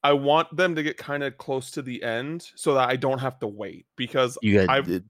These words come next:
Speaker 2: two more weeks left and it's over, so
Speaker 1: Okay,
Speaker 2: you're,
Speaker 1: I'm gonna
Speaker 2: you're
Speaker 1: start
Speaker 2: good.
Speaker 1: watching it then.
Speaker 2: Yeah.
Speaker 1: I'm gonna start watching it
Speaker 2: It's,
Speaker 1: then.
Speaker 2: it's pretty good. Um,
Speaker 1: The first
Speaker 2: I'll
Speaker 1: season, I think, is still the best.
Speaker 2: I know, I know Mike hasn't watched it, but Do-, Dom, you haven't watched it either, right?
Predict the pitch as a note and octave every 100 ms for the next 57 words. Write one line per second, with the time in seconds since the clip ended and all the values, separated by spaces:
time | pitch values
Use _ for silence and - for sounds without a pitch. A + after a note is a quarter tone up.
0 | - B2+ A2 F#2 - F2 D2+ E2 D2+ D#2+
1 | C#2 C2 - E2+ D#2+ D2+ D3 C#3 A#2 C3
2 | D3 - D3 B2 A#2+ - A2 G2+ G#2 D2+
3 | - B2+ D3 C3 A#2+ A2+ A2+ G#2+ B2+ C3
4 | - C#3+ - F3+ D3 G#2+ A2 A#2 - -
5 | F#2+ F2 E2+ D#2+ D#2+ E2 _ _ _ _
6 | _ - D3 G#3+ A3+ A3 E3+ C3 C#3 B2
7 | A2 - - _ - C#3+ A#2+ A2 - _
8 | _ - A2+ G2+ G#2 - - - _ _
9 | - A2 A#2+ A#2 G#2+ G2 - - A2+ B2+
10 | F#2+ E2+ F#2 G#2 G#2 G#2+ - A2 A2+ -
11 | B2 F#2+ - A2 - - F#2+ E2+ G#2 E2
12 | D2 D2+ E2 B1+ B1+ D2 D#2 E2